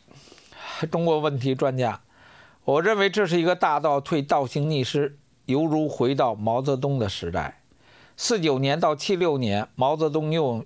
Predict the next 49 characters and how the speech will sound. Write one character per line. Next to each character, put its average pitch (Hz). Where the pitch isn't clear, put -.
拥 160
有 110
绝 113
对 139
权 90
力。 95
四 233
九 165
年 143
到 175
七 196
六 180
年， 135
毛 156
泽 190
东 196
拥 196
有， 143
拥 185
有 127
绝 135
对 160
权 107
力。 127
一 202
九 165
五 143
四 165
年 135
的 151
宪 135
法， -
呃， 147
毛 147
泽 196
东 208
做 185
了 143
一 143
届 202
国 123
家 127
主 104
席， 104
第 196
二 185
届 143
就 120
是 107